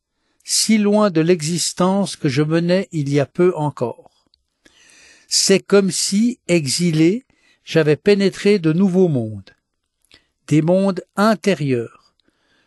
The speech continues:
Tout y est différent. L'environnement, le pays, la langue, le climat, la nourriture, le relief, la végétation, mais,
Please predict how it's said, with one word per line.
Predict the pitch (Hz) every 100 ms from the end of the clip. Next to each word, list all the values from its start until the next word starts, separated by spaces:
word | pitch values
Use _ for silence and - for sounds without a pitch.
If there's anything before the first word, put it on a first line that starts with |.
| _ _ -
Tout | 269 262 220
y |
est | 208
différent. | 180 165 175 147 117 95 _ _ _ _ _ _ -
L'environnement, | 139 143 139 131 143 143 147 165 220 _ _ _ _ -
le | 131
pays, | - 151 156 160 175 208 233 _ _ _ _
la | 131 135
langue, | 139 147 165 196 208 190 -
le | 131 123
climat, | - 143 180 175 175 190 - _ _ _ _
la | 123 120
nourriture, | 127 151 190 180 180 190 196 202 - _ _ _
le | - 127
relief, | - 175 190 180 170 175 - - - _ _ _ -
la | 127
végétation, | 117 165 180 185 - 156 - 165 170 190 _ _ _ _ _
mais, | 151 165 196 254